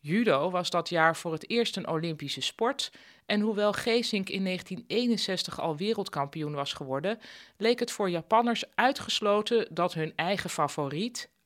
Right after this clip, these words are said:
Akio Kaminaga, niet zou winnen. Ze dachten dat judo een sport was waarin de geest het won van domme kracht.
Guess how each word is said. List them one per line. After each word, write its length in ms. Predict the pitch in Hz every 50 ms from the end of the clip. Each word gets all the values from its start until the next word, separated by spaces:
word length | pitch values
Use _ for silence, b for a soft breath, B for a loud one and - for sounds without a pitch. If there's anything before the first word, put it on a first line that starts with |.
| _ _
Akio 460 | - 180 185 185 - - 160 147 139 143
Kaminaga, 760 | - - 180 180 180 165 156 160 170 165 - 120 123 147 170 b b b b b
niet 320 | 208 214 269 339 349 -
zou 260 | - - 180 139 135
winnen. 340 | 131 131 123 123 127 - - _ _ _ b b b b b b b b b
Ze 160 | b - -
dachten 420 | 202 - 285 277 - - 240 233 214
dat 180 | 214 208 -
judo 380 | - 202 240 233 233 202 190 160
een 80 | 160
sport 380 | - - - - - 285 285 294
was 360 | 156 156 160 185 202 - -
waarin 300 | - 175 165 165 175 180
de 80 | 170 160
geest 440 | - - - 214 214 247 233 - -
het 160 | - 175 -
won 380 | 151 165 180 190 208 214 208
van 220 | 196 - 175 175 156
domme 260 | 151 156 156 170 170
kracht. 640 | - - 190 185 - - - - - - - -